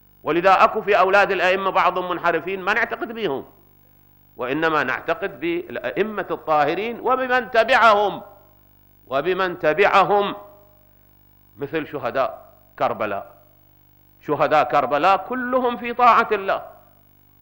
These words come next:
صغيرهم كبيرهم كان مطيعاً لله، كان متقياً، كان مؤمناً، شجاعاً، فارساً، مجاهداً، ووصلوا إلى درجة الشهادة، وصلوا إلى درجة الشهادة.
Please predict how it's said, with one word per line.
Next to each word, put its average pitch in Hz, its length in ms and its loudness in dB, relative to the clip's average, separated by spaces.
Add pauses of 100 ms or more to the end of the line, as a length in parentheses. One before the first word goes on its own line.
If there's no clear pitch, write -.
(220)
صغيرهم 240 640 4
كبيرهم 233 580 4
كان 220 340 8
مطيعاً 208 400 2
لله، 175 440 0
كان 165 380 2
متقياً، 170 540 0
كان 156 420 2
مؤمناً، 170 560 -2
شجاعاً، 160 800 2
فارساً، 160 760 2
مجاهداً، 170 840 2 (640)
ووصلوا 226 580 2
إلى 214 180 0
درجة 202 400 -2
الشهادة، 226 760 2 (760)
وصلوا 170 460 -2
إلى 160 180 2
درجة 156 440 -2
الشهادة. 147 600 -2